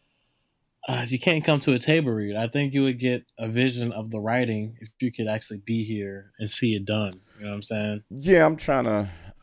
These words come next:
Speaker 2: um, see what kinda, I like to plan those. So if I plan 'em, I may go to, you know, hit a table read and then go out and do something else and then meet up with some people.
Speaker 1: Oh, you
Speaker 2: Because
Speaker 1: gotta
Speaker 2: when I, when I do that, I gotta plan those like that.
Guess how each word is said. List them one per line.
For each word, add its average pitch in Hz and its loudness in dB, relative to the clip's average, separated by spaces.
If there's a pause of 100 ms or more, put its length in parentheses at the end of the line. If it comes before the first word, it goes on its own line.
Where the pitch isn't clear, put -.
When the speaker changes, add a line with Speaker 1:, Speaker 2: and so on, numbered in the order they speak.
Speaker 2:
um, 85 -6 (680)
see - -4
what 95 -4
kinda, 82 0 (460)
I 98 2
like 104 0
to 87 -4
plan 90 -4
those. - -12 (200)
So - -6
if 80 -10
I 76 -6
plan 87 -6
'em, 76 -8
I 76 -8
may 78 -6
go 76 -6
to, 80 -12 (460)
you 82 -10
know, - -12 (420)
hit 82 -2
a - -2 (180)
table 87 0
read 85 0
and 82 -8
then 73 -8
go 80 0
out 76 0
and 69 -10
do 73 -10
something - -12
else 87 2
and 69 -10
then 76 -8
meet 78 -4
up - -2
with 73 -8
some 69 -14
people. 90 -2 (360)
Speaker 1:
Oh, 165 4
you 156 6
Speaker 2:
Because 143 6
Speaker 1:
gotta - -4
Speaker 2:
when 107 4
I, 117 6
when 131 0
I 101 2
do 110 2
that, 113 6
I 101 4
gotta 95 2
plan 95 -2
those 58 -6
like 50 -8
that. 50 -8